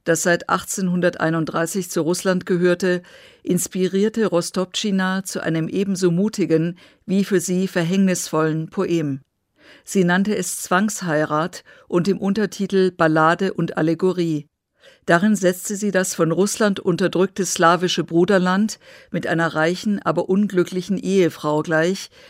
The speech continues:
die unter ihrem Mann zu leiden hat. Kein geringerer als Nikolai Gogol, der Jewdokia Rostopschina in Rom empfing, riet ihr zur Publikation der Ballade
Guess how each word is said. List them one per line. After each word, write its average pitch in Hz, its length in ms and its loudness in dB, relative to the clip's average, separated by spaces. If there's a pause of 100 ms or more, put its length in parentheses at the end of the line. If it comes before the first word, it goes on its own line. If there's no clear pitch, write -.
(140)
die 190 80 0
unter 185 240 2
ihrem 185 280 0
Mann 170 200 2
zu - 160 -6
leiden 143 400 -2
hat. 131 300 -8 (720)
Kein 214 260 4
geringerer 185 600 2
als - 220 -2
Nikolai 185 420 2
Gogol, 175 580 2 (380)
der 165 140 6
Jewdokia 190 800 2
Rostopschina 175 760 -2
in 160 140 -4
Rom 170 300 2
empfing, 196 560 0 (380)
riet 190 220 0
ihr 196 240 2
zur 190 220 -4
Publikation 180 760 0
der 202 140 4
Ballade 170 600 2